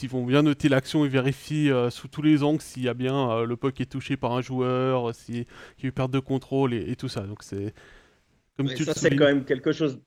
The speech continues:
Speaker 2: c'est quand même quelque chose d'hallucinant qu'on puisse pas faire ça en live, mais bon. Qu'on
Speaker 1: Ah,
Speaker 2: puisse
Speaker 1: c'est
Speaker 2: pas aller regarder tout de suite les images et puis qu'on ait les bons, au moment où le match est terminé, on discute plus les assists, c'est bon, quoi.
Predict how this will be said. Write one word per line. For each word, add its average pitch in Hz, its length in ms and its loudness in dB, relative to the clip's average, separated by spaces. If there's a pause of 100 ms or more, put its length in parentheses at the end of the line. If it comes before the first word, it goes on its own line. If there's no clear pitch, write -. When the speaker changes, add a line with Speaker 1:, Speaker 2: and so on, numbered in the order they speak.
Speaker 2:
c'est - 180 -4
quand 151 80 2
même 143 100 2
quelque 143 240 -2
chose 143 180 -6
d'hallucinant 131 500 -4
qu'on 120 140 -8
puisse 127 160 -12
pas 120 140 -4
faire - 180 -4
ça 117 160 0
en 123 120 0
live, 110 340 4
mais 107 160 -6
bon. 101 240 -4 (1080)
Qu'on 107 100 0
Speaker 1:
Ah, 147 60 2
Speaker 2:
puisse 139 100 4
Speaker 1:
c'est 165 80 2
Speaker 2:
pas 135 80 8
aller 127 160 6
regarder 131 360 2
tout 147 120 -6
de 131 40 -14
suite 143 280 -8
les 135 220 0
images 135 340 4
et - 20 -6
puis 131 140 -12
qu'on 123 160 -2
ait 117 80 -2
les 117 160 -2
bons, 135 240 0
au 131 80 2
moment 165 240 4
où 160 40 8
le 147 60 4
match 156 220 2
est 139 60 2
terminé, 139 520 0
on 120 120 0
discute 120 360 -10
plus 143 140 -2
les 117 160 2
assists, 127 400 -2
c'est 101 100 2
bon, 127 220 2
quoi. - 180 -12